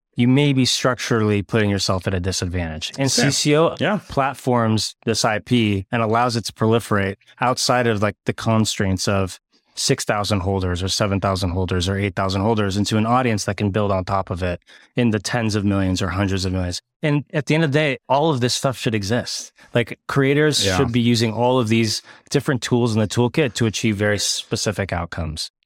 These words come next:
Speaker 2: I agree a hundred percent. And that's what, it just comes down to guts. Like, I don't have the guts to, to go down that path, you know, uh, Mister Rose does. And I think that, and Xcopy does. And I, I,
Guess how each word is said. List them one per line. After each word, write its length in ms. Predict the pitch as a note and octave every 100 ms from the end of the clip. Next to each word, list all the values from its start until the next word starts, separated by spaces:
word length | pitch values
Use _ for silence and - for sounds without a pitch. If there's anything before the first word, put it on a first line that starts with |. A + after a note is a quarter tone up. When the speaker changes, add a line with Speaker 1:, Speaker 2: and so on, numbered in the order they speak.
| _ -
Speaker 2:
I 120 | E3
agree 280 | G#3 D#3 -
a 60 |
hundred 240 | B2 E3+ D#3
percent. 340 | - E3+ D3
And 80 | A#2+
that's 220 | B2+ -
what, 100 | C3+
it 40 |
just 180 | A#2+ C#3+
comes 160 | D#3+ B2+
down 160 | B2+
to 80 | C3
guts. 460 | F#2+ C3 A#2+ - -
Like, 200 | G2 - _ _ _ -
I 120 | C3
don't 120 | D#3+
have 140 | C3+ B2+
the 100 | G#2
guts 320 | C3 - - -
to, 180 | G#2+ G#2+ -
to 100 | -
go 220 | G#2 A2+
down 180 | C#3 G#2
that 180 | F#2 F#2
path, 360 | - G2+ - -
you 140 | B2
know, 380 | G#2 G2+ A2+ A#2+ -
uh, 220 | G#2+ G#2
Mister 280 | A2 - A#2+
Rose 240 | A#2+ A#2+
does. 400 | G2 G#2+ D#3+ F3+
And 160 | A#2+ A2
I 80 | G2+
think 320 | B2 A2+ A2
that, 260 | A2 G#2+
and 220 | B2+ A2 G2
Xcopy 580 | A#2+ A#2+ - A#2 A2+
does. 260 | A2+ D3+ C3
And 120 | A2
I, 140 | A2 A#2 _ G#2+
I, 280 | B2+ C#3